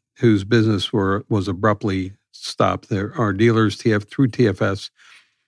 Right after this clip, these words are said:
we've given them the ability, if they need to, to defer any interest payments that they have on any, uh, mortgages they may have on their facilities or any of their capital loans. We lowered their, their floor plan interest rates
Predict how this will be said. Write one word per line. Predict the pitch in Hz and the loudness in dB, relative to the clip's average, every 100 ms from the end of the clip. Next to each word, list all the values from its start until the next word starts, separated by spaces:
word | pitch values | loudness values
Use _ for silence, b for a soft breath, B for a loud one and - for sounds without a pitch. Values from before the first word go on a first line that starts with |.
| b _ _ _ | b _ _ _
we've | - 110 98 | 2 2 4
given | 117 113 | 2 4
them | 110 110 | 4 4
the | 110 | 4
ability, | 104 107 104 104 104 | 2 2 2 2 2
if | 98 - | 0 -2
they | 101 | -2
need | 101 104 98 | 0 0 -2
to, | - 104 101 - _ - | 0 2 0 -4 _ -2
to | 101 98 95 B B B B | 0 2 -2 B B B B
defer | 117 110 127 117 | -2 2 2 4
any | 113 107 | 4 2
interest | 117 - - - | 2 0 -4 -4
payments | - 113 110 101 | 0 2 2 0
that | 113 98 | -2 0
they | 104 | 0
have | 107 110 104 101 | 2 2 2 0
on | 101 95 95 92 _ b b b b b b b - | -2 -2 -2 -4 _ b b b b b b b -6
any, | 101 98 98 95 | -2 0 -2 -2
uh, | 95 | -4
mortgages | 92 101 104 107 98 98 95 | -4 -2 0 0 2 0 0
they | 101 | 0
may | 95 92 | 0 -2
have | 101 98 | -2 -2
on | 101 | -2
their | 92 | -4
facilities | - 95 - 123 120 110 110 101 - | -4 -4 2 4 6 4 4 2 -2
or | 90 | -8
any | 98 95 | -6 -6
of | 95 | -8
their | 95 | -8
capital | - 110 - 107 | -2 -2 0 -2
loans. | 104 104 104 104 95 - | 0 0 0 -2 -2 -2
We | 98 | -2
lowered | 101 104 104 98 | 0 2 2 0
their, | 92 98 98 92 - - | 0 -2 -2 -4 -8 -4
their | 95 | -4
floor | - - 120 | -2 2 2
plan | 117 120 113 107 | 2 -2 0 2
interest | 113 117 120 - 120 | 0 0 -2 0 2
rates | 110 110 - | 2 2 -4